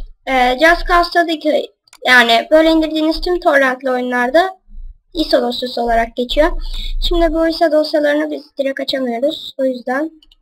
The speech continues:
şöyle yapacağız. Daemon tos yazıyoruz.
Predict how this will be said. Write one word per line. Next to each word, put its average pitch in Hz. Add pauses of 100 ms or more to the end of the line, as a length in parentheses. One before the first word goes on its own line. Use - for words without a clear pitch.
(160)
şöyle 240
yapacağız. 247 (3500)
Daemon 269 (1300)
tos 277
yazıyoruz. 247